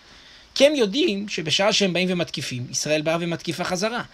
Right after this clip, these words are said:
הילדים שלהם נמצאים במקלטים, בפחד וכולי. מה הם עושים אותם ארורים, אותם מחבלים?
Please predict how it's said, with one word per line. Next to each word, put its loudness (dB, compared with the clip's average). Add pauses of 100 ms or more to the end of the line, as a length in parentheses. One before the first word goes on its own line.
(200)
הילדים 0
שלהם 0
נמצאים -4
במקלטים, -4
בפחד -2
וכולי. -4
מה 4
הם 2
עושים -2
אותם 0
ארורים, -2
אותם -2
מחבלים? -4